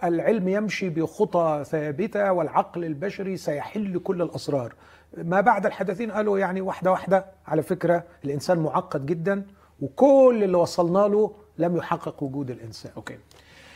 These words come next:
Speaker 2: طيب، علشان الناس اللي سرحت مننا في حتة الفلسفية دي، آه، ناخد سؤال، آم، ليه علاقة باللي احنا بنتكلم، آه، عنه، عنه دلوقتي. آم، في حد بيقول، أوكي، إز-،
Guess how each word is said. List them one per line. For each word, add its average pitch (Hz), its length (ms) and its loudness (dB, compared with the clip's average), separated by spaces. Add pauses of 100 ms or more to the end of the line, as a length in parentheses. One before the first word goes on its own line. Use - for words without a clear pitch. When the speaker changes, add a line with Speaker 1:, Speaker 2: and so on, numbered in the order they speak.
(200)
Speaker 2:
طيب، 139 220 4
علشان 139 320 4
الناس 160 260 2
اللي 135 640 8 (380)
سرحت 147 440 0
مننا 151 260 2
في 151 100 -4
حتة 160 220 4
الفلسفية 147 640 4
دي، 165 340 0
آه، 123 340 2
ناخد 160 300 0
سؤال، 156 540 4
آم، 120 340 0 (300)
ليه 160 120 10
علاقة 151 300 6
باللي 135 220 4
احنا 143 220 0
بنتكلم، 131 680 2
آه، 131 540 -6
عنه، 135 560 0
عنه 151 260 2
دلوقتي. 135 500 -2 (680)
آم، 135 440 4 (320)
في 233 200 -2
حد 220 280 2
بيقول، 156 600 4
أوكي، - 280 2 (800)
إز-، 160 140 0